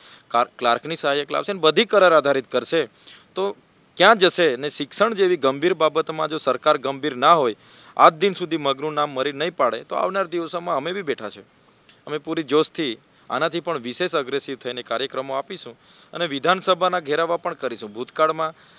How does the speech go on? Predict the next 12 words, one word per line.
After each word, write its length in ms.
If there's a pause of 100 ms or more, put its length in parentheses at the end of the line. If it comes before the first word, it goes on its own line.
(120)
જ્યારે 280 (300)
શાળાઓ 300
મર્જ 360
થતી 260
હતી 200
ત્યારે 280
પણ 160
અમે 160
વિધાનસભાના 680
ઘેરાવ 280
કર્યા 320
છે, 160